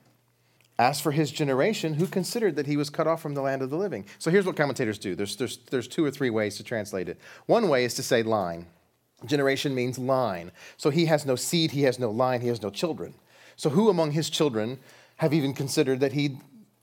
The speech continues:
is dead? Well, none, because he has no children. And, and that's a, that's not a bad example, not a bad translation, because in the next few verses it talks about his,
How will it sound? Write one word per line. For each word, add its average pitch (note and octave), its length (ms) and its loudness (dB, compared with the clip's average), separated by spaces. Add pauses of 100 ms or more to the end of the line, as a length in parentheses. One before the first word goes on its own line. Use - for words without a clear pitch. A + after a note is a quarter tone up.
(220)
is D#3 120 2
dead? D3 320 2 (760)
Well, B2+ 180 2
none, D3 420 0
because B2 200 -4
he - 80 -4
has A#2 160 -8
no A#2 120 -6
children. A2+ 420 -8 (580)
And, D3+ 240 0
and E3 100 0
that's A#3 140 2
a, G#3+ 220 2
that's A3+ 240 -4
not C4+ 100 4
a A3 60 4
bad E3+ 200 4
example, C3+ 520 0
not F3 160 2
a - 20 0
bad D3+ 300 2
translation, D3 520 -2
because A2+ 240 -2
in A#2+ 60 -4
the B2+ 80 -2
next C3+ 220 -2
few C3+ 140 -2
verses B2+ 320 -2
it C3 100 -4
talks G3+ 240 -2
about F#2+ 160 -2
his, - 280 -12